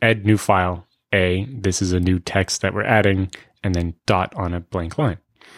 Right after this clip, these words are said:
This is how the V seven ed manual documented it, and how everyone talks about it.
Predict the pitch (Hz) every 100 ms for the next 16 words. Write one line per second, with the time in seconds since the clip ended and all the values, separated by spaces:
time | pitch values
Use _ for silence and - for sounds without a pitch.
0 | - - - _ - 156 156 - 117 104
1 | 98 123 - 110 104 - 147 131 101 95
2 | 92 92 135 - 98 85 85 131 - -
3 | _ - 98 107 113 - _ - 107 110
4 | 110 107 - 180 - 87 78